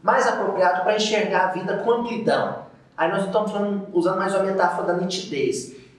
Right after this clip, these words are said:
porém a metáfora da, metáfora da amplidão é o ponto de vista mais elevado.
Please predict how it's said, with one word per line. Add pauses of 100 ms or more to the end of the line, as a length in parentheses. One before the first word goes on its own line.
(120)
porém
a
metáfora
da,
metáfora
da
amplidão (680)
é
o
ponto
de
vista
mais
elevado.